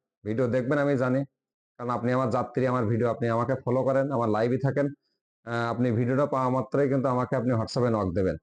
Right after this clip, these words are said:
ঠিক আছে। কালকের অবশ্যই অফিসে আসবেন, এসে কন্ট্যাক্ট পেপারে সিগনেচার করে যাবেন, ইমিডিয়েটলি কিন্তু আপনার অনলাইন করা হবে।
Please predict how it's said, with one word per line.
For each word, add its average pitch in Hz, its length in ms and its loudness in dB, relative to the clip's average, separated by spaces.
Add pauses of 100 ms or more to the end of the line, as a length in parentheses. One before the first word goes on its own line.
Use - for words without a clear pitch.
(460)
ঠিক 135 100 -4
আছে। 143 180 2
কালকের 127 400 0
অবশ্যই 135 400 0
অফিসে 147 320 0
আসবেন, 147 280 2
এসে 143 300 2
কন্ট্যাক্ট 131 400 0
পেপারে 147 240 2
সিগনেচার 135 420 0
করে 143 160 2
যাবেন, 165 360 2 (160)
ইমিডিয়েটলি 139 560 0
কিন্তু 165 280 2
আপনার 143 300 0
অনলাইন 135 420 2
করা 135 240 0
হবে। 95 200 -4